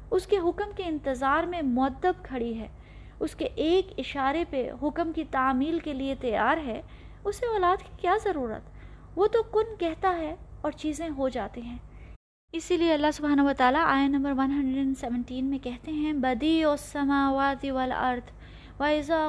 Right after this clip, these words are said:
قَضَى أَمْرًا فَإِنَّمَا يَقُولُ لَهُ كُن فَيَكُونُ۔" وہ آسمانوں اور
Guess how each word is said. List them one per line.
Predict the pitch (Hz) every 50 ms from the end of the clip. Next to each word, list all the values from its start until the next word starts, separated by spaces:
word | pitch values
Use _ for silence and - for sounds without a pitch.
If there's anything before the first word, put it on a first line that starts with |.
| 311
قَضَى | - 294 277 254 294 294 302 302 302 302 285 - 285
أَمْرًا | 302 302 294 294 294 285 277 285 285 269
فَإِنَّمَا | - 277 - - 294 311 302 294 285 285 269 269 277 277 277 269
يَقُولُ | 269 269 262 - - 285 285 277 269
لَهُ | 269 269 262 262 262 254 262 269 269 262 262 -
كُن | 269 269 262 254 254 254 254 254 254
فَيَكُونُ۔" | 262 240 240 240 240 240 233 - 247 240 233 233 226 233 - - - - - - - - - - - -
وہ | 262 277
آسمانوں | 269 269 269 262 - - 254 262 269 277 285 302 294 285 285
اور | 269